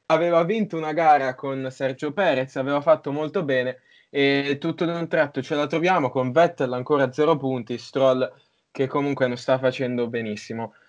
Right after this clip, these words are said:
Quindi Aston Martin, pe-, sono d'accordo, sicuramente grande delusione di questo inizio di stagione. Ehm, vabbè, poi tornando sul discorso Hamilton-Verstappen, secondo me in questo momento, ehm,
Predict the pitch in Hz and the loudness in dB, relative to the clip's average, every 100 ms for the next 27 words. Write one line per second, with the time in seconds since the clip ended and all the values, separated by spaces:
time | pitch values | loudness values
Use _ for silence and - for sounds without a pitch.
0 | _ _ 156 156 143 135 135 135 143 160 | _ _ 0 4 6 8 8 6 6 4
1 | - 170 156 165 160 139 131 123 131 131 | 4 0 2 0 0 -2 -2 -4 -4 -6
2 | - 139 135 135 147 143 127 123 123 120 | -4 0 0 0 0 -2 -4 -4 -4 -4
3 | 127 135 117 107 107 107 110 107 110 117 | -6 -6 -4 -4 -4 -4 -4 -4 -6 -6
4 | 110 110 104 113 110 - 107 107 104 107 | -4 -4 -6 -6 -8 -6 -6 -6 -8 -8
5 | 110 - 110 110 104 107 104 _ _ _ | -8 -4 -4 0 2 0 -4 _ _ _
6 | _ - 131 123 127 131 131 131 127 - | _ 0 4 6 6 6 4 2 0 -4
7 | _ _ 160 175 147 190 185 160 151 165 | _ _ 4 8 6 6 4 2 -2 0
8 | 208 190 160 139 135 - 147 139 - 131 | 0 0 -2 -2 -4 2 2 4 2 2
9 | 127 - 127 147 139 131 123 120 - 123 | 2 0 -2 -4 -4 -4 -2 -4 -2 0
10 | 123 160 147 - _ _ - 147 143 160 | 2 0 -2 -6 _ _ -4 2 4 4
11 | 190 180 156 143 156 147 165 185 175 160 | 4 2 0 0 0 2 2 2 4 6
12 | 151 127 131 127 120 120 120 110 | 6 6 4 4 2 -2 -4 -6